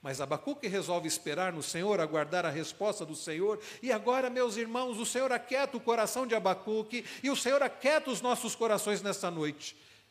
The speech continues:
mostrando que ele vai fazer a sua justiça. Ouvi, ah, verso de número, verso de número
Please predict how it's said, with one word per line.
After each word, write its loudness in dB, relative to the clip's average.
mostrando -6
que -6
ele -2
vai -4
fazer -8
a -16
sua -4
justiça. -8
Ouvi, 0
ah, 0
verso 0
de -2
número, 4
verso 0
de -4
número 0